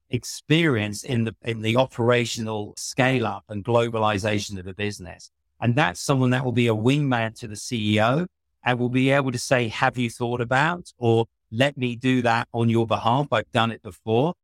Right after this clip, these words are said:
And that's always one of the most critical hires into a business. And whether it's an A round or B round, it doesn't matter. That's always a critical hire.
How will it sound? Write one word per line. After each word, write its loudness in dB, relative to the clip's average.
And 0
that's 0
always 2
one 0
of -2
the -2
most -2
critical -4
hires -6
into -12
a -10
business. -12
And 2
whether 2
it's -2
an -10
A 4
round 2
or -4
B 2
round, 0
it -16
doesn't -8
matter. -10
That's -2
always -8
a -8
critical -10
hire. -10